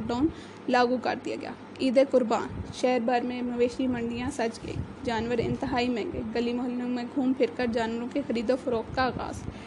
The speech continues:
کورونا کے باوجود قربانی کے جانوروں کی قیمتوں میں بے پناہ اضافہ۔ ایس او پیز کی خلاف ورزیاں جاری،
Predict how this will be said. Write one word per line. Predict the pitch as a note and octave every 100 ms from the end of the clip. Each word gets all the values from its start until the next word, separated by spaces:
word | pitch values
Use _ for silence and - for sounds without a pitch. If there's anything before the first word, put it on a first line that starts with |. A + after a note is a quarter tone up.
| - - - -
کورونا | B3+ B3 B3
کے | C#4+
باوجود | B3 B3 A#3 B3 D4
قربانی | - A#3+ A#3 A3+ A#3+
کے | A#3+
جانوروں | A#3 A3+ A#3 A#3+ B3+
کی | D4 -
قیمتوں | A#3+ A3+ A3+
میں | B3
بے | B3+ C#4 B3+
پناہ | B3 A#3+ -
اضافہ۔ | A#3 - - - - - - - - - - - - - - - - - - - - -
ایس | C#4 C4+
او | C#4+
پیز | C#4 C4+ -
کی | C4+
خلاف | C4 A3+ A#3
ورزیاں | A#3+ A#3 B3+ C4 B3
جاری، | G#3+ -